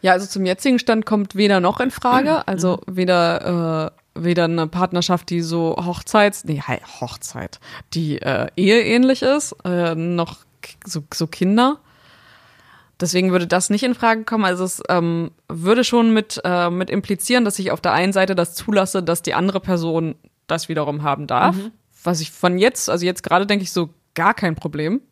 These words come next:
Speaker 2: Ja.
Speaker 1: Und, äh, andersrum wär's natürlich so, wär's dann ganz genauso. Müsste ich genauso als gleichwertig, äh, äh,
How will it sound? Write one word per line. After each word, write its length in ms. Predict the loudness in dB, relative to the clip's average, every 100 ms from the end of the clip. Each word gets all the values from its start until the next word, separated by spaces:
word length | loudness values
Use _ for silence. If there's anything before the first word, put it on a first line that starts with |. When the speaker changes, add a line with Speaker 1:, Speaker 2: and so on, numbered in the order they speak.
| _
Speaker 2:
Ja. 280 | -8 -6 -6 -12 _ _ -20 _ _
Speaker 1:
Und, 520 | -2 0 2 2 0 -2
äh, 20 |
andersrum 800 | 0 0 0 0 0 0 0 2
wär's 120 | 2
natürlich 260 | 2 0
so, 340 | 0 0 0 0
wär's 180 | -2 -2
dann 220 | -4 -2
ganz 180 | -4 -2
genauso. 380 | 0 0 0 -2
Müsste 220 | -2 -2
ich 40 | 0
genauso 260 | 2 4
als 160 | 2 2
gleichwertig, 580 | 0 2 0 0 -4 -4
äh, 40 |
äh, 340 | -4 -2 -4